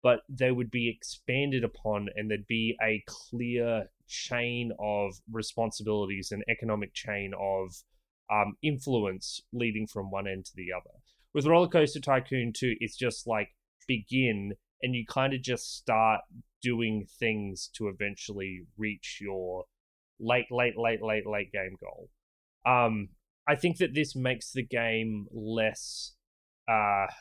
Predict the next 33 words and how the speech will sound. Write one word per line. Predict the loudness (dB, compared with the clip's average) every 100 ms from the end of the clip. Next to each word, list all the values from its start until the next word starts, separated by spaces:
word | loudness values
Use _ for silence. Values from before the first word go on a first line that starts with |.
| -6
less | 0 0 0
sticky. | -2 -2 -2 -2 2
I, | 2 4
I | 2
didn't | 2 0 -2
feel | -2 0 2
the | 2
need | 0 -2 -2 -6 -8 -6
to | -2 -2 -4 -8 -12 _ _ _ _ 2
immediately | 2 4 2 4 2 2 0 -2 -6
play | 0 4 4
it | 4
as | 0 -2
much, | -2 -2 -4 -10
because | -10 -4 -2 -2 -2
the | -4
main | -2 -2 -4
thing | -6 -4
attracting | -4 -6 -2 -2 -2 -6 -4
me | -4 -8 -10 -10
to | -8 -8 -8 -12 _
play | 2
Roller | 4 4 2
Coaster | 0 -2 -4 -6
Tycoon | -4 -4 -6 -10 -10 -14 _ _
was | 0
that | 2 2
feeling | 2 2 2
of | 0
satisfaction | 2 2 2 -2 -2 -2 -2 -6 -2
when | -2
your | -2 -2 -2 -6
park | -4 -2 0